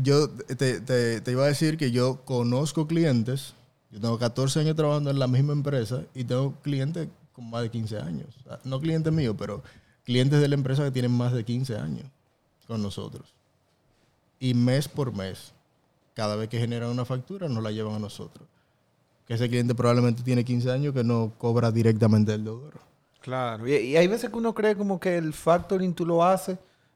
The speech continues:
Speaker 2: cuando tú logras sumar mucha cantidad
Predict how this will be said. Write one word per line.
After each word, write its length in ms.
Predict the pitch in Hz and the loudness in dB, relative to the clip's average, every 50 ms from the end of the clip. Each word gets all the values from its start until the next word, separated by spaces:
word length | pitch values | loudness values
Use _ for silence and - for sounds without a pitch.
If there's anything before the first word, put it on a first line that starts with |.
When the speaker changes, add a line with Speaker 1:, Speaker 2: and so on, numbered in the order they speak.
| _ _ _ _ _ _ _ _ _ | _ _ _ _ _ _ _ _ _
Speaker 2:
cuando 520 | - - 135 135 135 135 139 139 127 131 127 | -6 -2 0 0 0 0 -2 -2 -2 -4 -4
tú 220 | - 135 139 147 | -4 -4 -2 0
logras 420 | 160 165 175 170 175 170 170 165 | 0 2 2 2 0 0 -2 -4
sumar 520 | - - 139 135 131 139 151 170 170 151 - - | -4 -6 -6 -6 -4 -4 -4 -4 -4 -6 -8 -10
mucha 540 | 123 131 135 135 139 160 185 175 - 190 175 | -14 -14 -14 -14 -14 -12 -10 -8 -6 -6 -6
cantidad 720 | - 180 170 175 175 180 165 156 143 131 127 127 113 | -4 -4 -4 -4 -4 -2 -2 0 0 0 0 0 -2